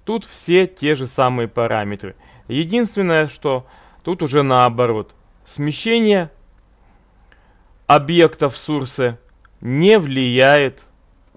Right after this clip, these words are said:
на constraint объект. В данном случае куб. Влияет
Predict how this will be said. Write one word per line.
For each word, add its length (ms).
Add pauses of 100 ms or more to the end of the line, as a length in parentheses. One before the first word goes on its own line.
(120)
на 640 (520)
constraint 760
объект. 680 (360)
В 100
данном 300
случае 480
куб. 240 (1200)
Влияет 720